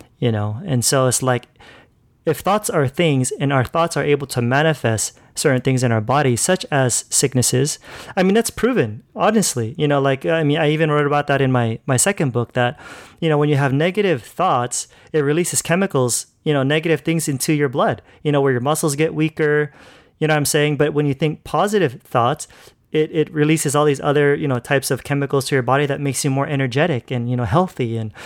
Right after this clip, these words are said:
that's why when you're in love, you're, like, really, really happy and you can stay up all night. But when you start having fear and you get depressed,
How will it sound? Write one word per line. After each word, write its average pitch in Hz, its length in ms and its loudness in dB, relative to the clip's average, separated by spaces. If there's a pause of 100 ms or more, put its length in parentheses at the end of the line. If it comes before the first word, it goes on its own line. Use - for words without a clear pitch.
(240)
that's 147 160 -2
why 151 100 2
when 143 160 0
you're 139 100 2
in 131 100 0
love, 156 280 0
you're, 120 180 -2
like, 120 160 -4
really, 151 260 0
really 143 240 0
happy 143 380 -2
and 127 100 -2
you 123 60 -6
can 127 80 -6
stay 170 300 0
up 160 120 -2
all 156 120 2
night. 135 380 0 (340)
But 147 80 0
when 139 100 2
you 139 160 0
start 170 220 -2
having 143 300 0
fear 139 560 -2 (880)
and 143 120 2
you 131 80 0
get 147 200 -2
depressed, 143 680 0